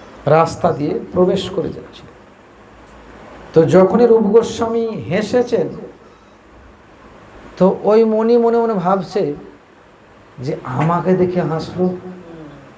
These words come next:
আমার এই অঙ্গগুলো টেরা বলে, ভগবান আমার কর্মদোষে আমাকে এরকম বানিয়েছে, তার জন্য পরিহাস করলো।"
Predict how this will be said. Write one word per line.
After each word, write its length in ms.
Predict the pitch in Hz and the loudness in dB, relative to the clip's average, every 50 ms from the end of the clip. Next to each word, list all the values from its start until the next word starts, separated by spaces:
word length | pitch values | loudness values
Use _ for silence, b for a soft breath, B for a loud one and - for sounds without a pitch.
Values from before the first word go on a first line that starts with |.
| 117 113 113 113 - - - - - - - - - - - - - - - - | -20 -20 -20 -20 -20 -20 -20 -20 -20 -20 -20 -20 -20 -20 -20 -20 -20 -18 -6 -2
আমার 400 | 139 147 160 170 180 180 185 190 | 0 2 2 4 4 4 4 4
এই 120 | 196 185 | 4 4
অঙ্গগুলো 500 | 180 170 175 180 180 180 175 185 185 180 | 4 2 2 0 0 2 2 4 2 2
টেরা 380 | 175 - 170 160 156 165 165 160 | 2 2 0 2 2 2 0 0
বলে, 220 | 160 180 180 180 - - - - - - - - - - - _ _ - _ _ _ _ - - - - - - - - - - - - - - - - - 143 127 123 | 0 -2 -2 -4 -4 -8 -10 -14 -18 -20 -20 -20 -20 -20 -20 _ _ -20 _ _ _ _ -20 -20 -20 -20 -20 -20 -20 -20 -20 -20 -20 -20 -20 -20 -20 -20 -12 -8 -2 2
ভগবান 360 | 147 151 151 175 175 185 185 | 2 4 4 4 4 4 4
আমার 260 | 185 180 180 180 180 | 4 4 4 2 0
কর্মদোষে 720 | - - 175 170 175 175 175 165 160 170 - - - 170 | 2 2 2 2 2 0 -2 -2 -2 -2 -4 -2 -2 -4
আমাকে 280 | 165 160 160 156 147 160 | -4 -2 -4 -4 -2 -2
এরকম 260 | 156 151 151 165 147 | -4 -2 -4 -6 -4
বানিয়েছে, 540 | 139 147 147 147 151 151 143 - - 143 - - - - - - - - - - - - - - - | -2 -2 -2 -2 -2 -4 -6 -6 -6 -8 -8 -8 -14 -20 -20 -20 -20 -20 -20 -20 -20 -20 -20 -16 -2
তার 140 | - 170 170 | 0 0 2
জন্য 180 | 180 190 196 196 | 4 4 2 2
পরিহাস 540 | 196 190 196 190 185 175 185 196 190 - - | 2 4 4 4 4 2 2 0 -2 -4 -6
করলো।" 300 | - 196 196 202 220 | -6 -4 -4 -4 -6